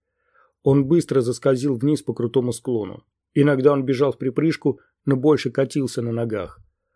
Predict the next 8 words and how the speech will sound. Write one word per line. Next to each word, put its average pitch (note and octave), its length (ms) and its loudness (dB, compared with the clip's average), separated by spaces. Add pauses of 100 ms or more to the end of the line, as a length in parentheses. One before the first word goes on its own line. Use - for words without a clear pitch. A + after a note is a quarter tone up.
(280)
Блэк C#3 320 6
стоял C3+ 340 0
в A#2 80 -12
нерешительности. A#2+ 920 -8
Спуск - 520 -2
казался B2+ 460 -2
ему C3 140 -2
опасным. C3 540 -4